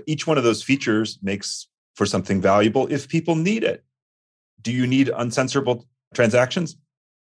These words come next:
Well, if you have someone who is trying to censor your transactions, you do. Do you need a currency with limited supply? Well, if you're in an inflationary regime, you do. So what the, the value of Bitcoin is the value of scarcity,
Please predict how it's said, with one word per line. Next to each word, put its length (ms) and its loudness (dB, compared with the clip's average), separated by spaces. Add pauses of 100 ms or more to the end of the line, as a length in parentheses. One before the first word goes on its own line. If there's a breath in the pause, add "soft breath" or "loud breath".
(140)
Well, 320 4
if 200 -4
you 80 2
have 220 0
someone 420 0
who 80 0
is 100 -4
trying 300 -2
to 80 -8
censor 360 -2
your 100 2
transactions, 760 -2 (100)
you 120 -4
do. 240 -4 (920)
Do 80 -2
you 100 6
need 160 6
a 60 2
currency 340 2
with 140 0
limited 300 -2
supply? 420 0 (680)
Well, 140 4
if 100 -2
you're 100 4
in 60 2
an 120 2
inflationary 440 0
regime, 300 -2
you 120 0
do. 240 -4 (580)
So 180 2
what 320 2
the, 220 -4
the 120 -2
value 680 2
of 340 -2 (180)
Bitcoin 580 -2 (680)
is 440 0 (580)
the 180 2
value 640 2
of 180 0
scarcity, 720 0